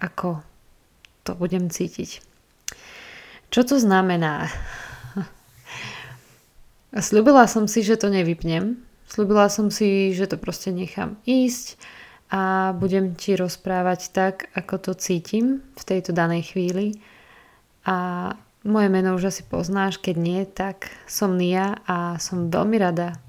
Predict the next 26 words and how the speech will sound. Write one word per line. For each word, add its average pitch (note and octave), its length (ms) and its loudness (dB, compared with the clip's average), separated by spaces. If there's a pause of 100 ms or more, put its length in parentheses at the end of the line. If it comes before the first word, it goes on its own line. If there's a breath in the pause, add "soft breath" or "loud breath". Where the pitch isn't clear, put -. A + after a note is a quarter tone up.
že F#3+ 240 -4
si F3 160 -8
si F3 160 -4
zapla E3 480 -6 (800 soft breath)
ďalšiu F3+ 320 2
epizódu F#3+ 420 -2
podcastu E3+ 540 -8
Breathe. F3 320 -8 (1900 soft breath)
Snažím A#3 420 4
sa A#3 220 4
byť G3+ 100 6
menej F#3+ 320 6
strojená, F3 640 2 (260)
ako F3 400 -4
už F3+ 160 -4
iste - 220 0
vieš, A3 320 2
a G#3 80 -2
keď F3+ 260 -2
nevieš, F3+ 400 -2
tak - 320 -14 (320 loud breath)
ti - 140 -16
to F#3 100 -6
hovorím F#3+ 380 -2
teraz. G#3 500 -2 (880 loud breath)
Ale G3+ 560 4